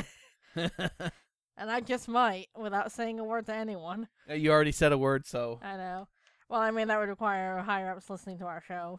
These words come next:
Speaker 2: <laughs> And also getting, what, like, an hour in?
Speaker 1: Exactly.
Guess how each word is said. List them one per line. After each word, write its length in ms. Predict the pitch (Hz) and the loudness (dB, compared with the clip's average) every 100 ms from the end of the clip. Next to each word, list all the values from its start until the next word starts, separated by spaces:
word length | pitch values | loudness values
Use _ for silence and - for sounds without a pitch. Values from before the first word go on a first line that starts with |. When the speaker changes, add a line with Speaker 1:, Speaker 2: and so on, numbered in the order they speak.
| 156 | -8
Speaker 2:
<laughs> 80 | - 247 220 190 180 | -2 2 2 4 4
And 160 | 185 | 6
also 260 | 175 175 175 | 6 6 2
getting, 300 | 160 165 156 | 2 0 0
what, 220 | 151 151 | 2 2
like, 160 | 139 139 | 2 0
an 100 | 135 | 0
hour 320 | 131 139 139 | 0 2 2
in? 320 | 139 147 147 151 | 2 2 0 -4
Speaker 1:
Exactly. 560 | 240 254 240 262 277 | -4 2 2 2 -4